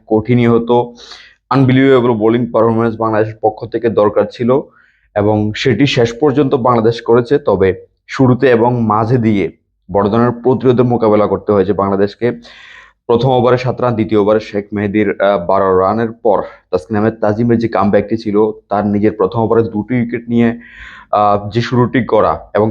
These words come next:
তারপরে শেখ মেহেদির আবারও ফিরে এসে দুটি উইকেট এবং সাথে, আহ, সাকিব এবং হাসান মাহমুদের একটি করে উইকেটের, আহ, ব্যাটিং অর্ডারের একটি ভালো, আহ, ধস নেমেছিল ওয়েস্ট ইন্ডিজের, কিন্তু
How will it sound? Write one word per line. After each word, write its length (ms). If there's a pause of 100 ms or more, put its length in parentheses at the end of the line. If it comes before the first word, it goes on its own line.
তারপরে 340
শেখ 280
মেহেদির 320
আবারও 260
ফিরে 240
এসে 180
দুটি 280
উইকেট 320
এবং 240 (320)
সাথে, 340
আহ, 640
সাকিব 440
এবং 280 (840)
হাসান 280
মাহমুদের 420
একটি 180
করে 160
উইকেটের, 640 (140)
আহ, 420 (360)
ব্যাটিং 240
অর্ডারের 320
একটি 200
ভালো, 360
আহ, 340 (140)
ধস 260
নেমেছিল 400
ওয়েস্ট 300
ইন্ডিজের, 360
কিন্তু 220